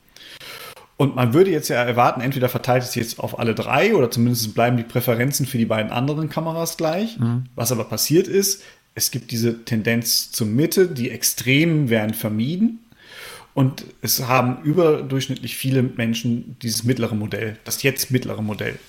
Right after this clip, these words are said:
Speaker 2: Ja.
Speaker 1: gewählt.
Speaker 2: Ja.
Speaker 1: Also ein völlig verrückter, äh, Vorgang eigentlich, in der, in der nicht rational wiederum.
Speaker 2: Mhm.
Speaker 1: Und der wird dann aber durchaus auch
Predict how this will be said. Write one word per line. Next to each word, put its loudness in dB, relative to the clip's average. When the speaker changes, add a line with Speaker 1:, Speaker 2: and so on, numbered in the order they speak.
Speaker 2:
Ja. -2
Speaker 1:
gewählt. -8
Speaker 2:
Ja. -8
Speaker 1:
Also 2
ein 2
völlig 0
verrückter, 2
äh, -8
Vorgang 0
eigentlich, -4
in -2
der, 0
in -2
der 0
nicht 0
rational 0
wiederum. -4
Speaker 2:
Mhm. -4
Speaker 1:
Und 2
der 4
wird 4
dann 0
aber -2
durchaus 0
auch 0